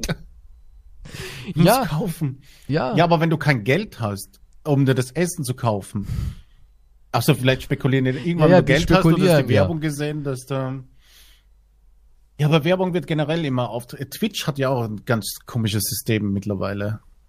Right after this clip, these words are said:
Speaker 1: Die schalten ja auch so viel Werbung, viele User beschweren sich, also wenn sie nicht sub sind, kriegst du ja Werbung, ne?
Speaker 2: Mhm.
Speaker 1: Und auch d-, Twitch kann mittlerweile auch den Adblock umgehen und so weiter bei vielen. Jetzt, ich mein, die arbeiten immer dagegen.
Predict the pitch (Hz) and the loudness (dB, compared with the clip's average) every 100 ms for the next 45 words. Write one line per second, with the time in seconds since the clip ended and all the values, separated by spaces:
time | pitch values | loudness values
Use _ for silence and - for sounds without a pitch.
0 | _ - 110 - 139 139 127 120 123 - | _ -4 -2 2 2 4 2 2 0 -4
1 | 120 156 156 113 113 131 123 170 135 117 | 0 2 2 0 0 -2 -2 2 2 0
2 | 117 120 117 - 101 - 110 113 147 135 | 0 0 -2 -4 -6 0 0 2 0 0
3 | 101 104 104 104 - 107 - - 135 147 | 0 2 2 2 2 0 0 0 0 0
4 | - _ _ _ _ _ _ _ 123 117 | -6 _ _ _ _ _ _ _ -2 2
5 | 117 104 98 92 90 92 101 127 _ - | 2 4 2 0 -2 -6 -6 -8 _ -18
6 | 127 120 117 110 131 131 127 127 123 - | -12 -12 -10 -2 4 4 4 -2 -12 0
7 | 147 147 - - - - 123 123 127 123 | 0 0 -4 -8 -6 0 2 4 4 4
8 | 123 120 117 113 113 127 139 - 135 - | 4 4 2 0 -2 -2 -2 0 0 -2
9 | - 139 120 113 123 135 131 127 127 127 | -8 -2 0 0 0 0 -2 -2 0 0
10 | 127 123 127 131 135 139 143 - - 107 | 0 -2 0 0 2 2 -2 -6 -10 -10
11 | - - 127 123 101 - _ 139 117 131 | -8 0 4 4 2 -10 _ -2 2 4
12 | 113 120 110 98 120 113 98 | 4 2 2 2 2 0 -2